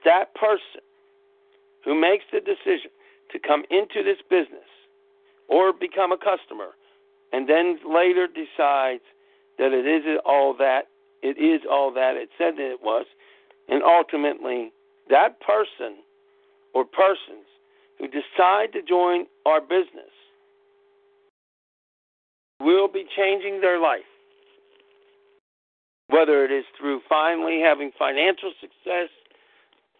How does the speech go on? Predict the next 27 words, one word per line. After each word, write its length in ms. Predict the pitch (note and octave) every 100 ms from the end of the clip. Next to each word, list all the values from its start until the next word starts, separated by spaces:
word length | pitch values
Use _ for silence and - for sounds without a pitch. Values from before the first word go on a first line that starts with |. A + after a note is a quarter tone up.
| _
learning 500 | C3+ D3+ E3+ F3 E3 -
skills 320 | - F3+ E3+ D3
they 120 | D3
never 280 | C3+ C3+ B2
knew 300 | B2+ C#3+ F3
they 240 | F3+ F3+ F3
had, 420 | E3+ E3 E3 E3+ _ _ _ _ _ _
going 360 | C#3 D#3+ F3+ E3+
above 440 | C3+ - D3+ E3+
and 140 | E3 C#3+
beyond 500 | C#3 C#3 D3 D#3+ C#3+
what 160 | C#3+ -
they 160 | B2 B2
ever 280 | C#3 E3
expected 500 | F3+ - D#3+ D3 B2
of 100 | A#2
themselves. 520 | G#2+ G2+ - G2+ F#2+ - _ _ - _ _ _ _ -
I 80 | A2+
cannot 380 | C#3+ C#3 B2+ - -
say 120 | C#3
what 220 | B2 B2+
it 80 | C3
will 120 | B2
be. 380 | A#2 C#3+ F#3+ A#3+ _ _ _ _ - - _ -
I 100 | C3
cannot 400 | D3 C#3 C3 -
promise 400 | E3 D#3 E3